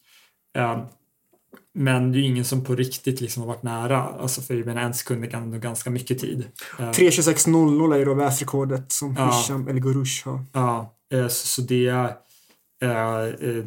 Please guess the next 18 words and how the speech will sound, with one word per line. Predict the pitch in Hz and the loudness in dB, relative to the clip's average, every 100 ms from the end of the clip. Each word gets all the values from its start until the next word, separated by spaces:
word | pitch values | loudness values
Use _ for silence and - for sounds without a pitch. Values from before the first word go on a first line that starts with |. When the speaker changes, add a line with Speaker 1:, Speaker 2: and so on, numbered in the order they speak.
| 113 | -2
Speaker 1:
det | 120 127 131 131 - 123 - | -2 0 -2 -6 -4 -4 -2
<laughs> | - - - - - | -4 -4 -12 -14 0
kanske | 160 131 135 | 2 2 0
blir, | 151 143 123 120 - | 2 4 2 0 -6
kanske | - 135 131 | -2 -2 2
blir | 131 | 0
det | 113 | 2
år. | 139 127 | 0 0
Jag | 120 | -2
menar, | 120 120 120 123 _ _ - | -2 -2 -4 -6 _ _ -6
på | 127 | 0
sitt | 151 156 | 2 2
sätt | - 139 131 | 0 0 0
så | 127 | -4
får | 127 | -2
man | 123 | -2
ju | 120 | -2
ändå | 117 117 120 117 | -4 -4 -4 -6